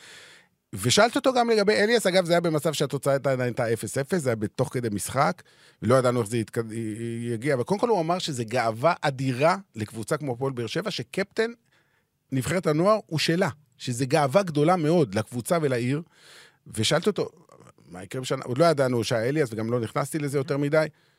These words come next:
"ישחק או יש-, או לא ישחק בעונה הבאה?" הוא אמר, "זה תלוי אך ורק בו." כלומר, המסר, לפחות כמו שהוא אומר את זה, אתם יכולים להגיד על זה מה שאתם רוצים,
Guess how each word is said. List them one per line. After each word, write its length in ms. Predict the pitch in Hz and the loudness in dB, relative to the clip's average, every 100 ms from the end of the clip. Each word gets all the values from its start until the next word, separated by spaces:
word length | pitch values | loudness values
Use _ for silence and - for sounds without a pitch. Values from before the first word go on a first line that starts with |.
| _ _ _ | _ _ _
"ישחק 420 | - 85 104 175 233 | -10 -8 -6 -4 -4
או 60 | |
יש-, 160 | 220 - | -6 -4
או 100 | 127 | -4
לא 80 | 117 | -4
ישחק 220 | 95 95 | -6 -8
בעונה 240 | 90 87 | -6 -6
הבאה?" 200 | 80 80 - | -6 -10 -10
הוא 100 | 101 | -8
אמר, 180 | 117 123 | -6 -6
"זה 240 | 95 104 | -8 -10
תלוי 540 | - 95 101 131 139 143 _ _ - | -8 -6 -4 -4 -6 -10 _ _ -4
אך 360 | 139 175 - - 98 | 0 0 -2 -14 -8
ורק 440 | 104 101 123 - - | -6 -2 -2 -4 -16
בו." 280 | 92 80 98 - _ _ _ _ _ _ | -16 -10 -12 -12 _ _ _ _ _ _
כלומר, 560 | - 135 139 135 120 139 | 0 4 4 4 2 2
המסר, 560 | 120 127 120 151 160 185 _ _ - | 0 0 0 0 0 -2 _ _ -20
לפחות 400 | - 95 98 - 85 _ _ - | -14 -10 -8 -10 -14 _ _ -20
כמו 100 | 151 | -10
שהוא 240 | 196 196 | 0 2
אומר 240 | 147 104 | 4 0
את 80 | 98 | -4
זה, 180 | 90 160 170 - | -4 -4 -6 -18
אתם 80 | - | -16
יכולים 320 | 85 90 92 | -10 -8 -8
להגיד 240 | 87 90 | -8 -8
על 60 | 87 | -10
זה 80 | 82 | -10
מה 100 | 85 | -12
שאתם 120 | 90 | -12
רוצים, 300 | 90 98 185 | -10 -6 -6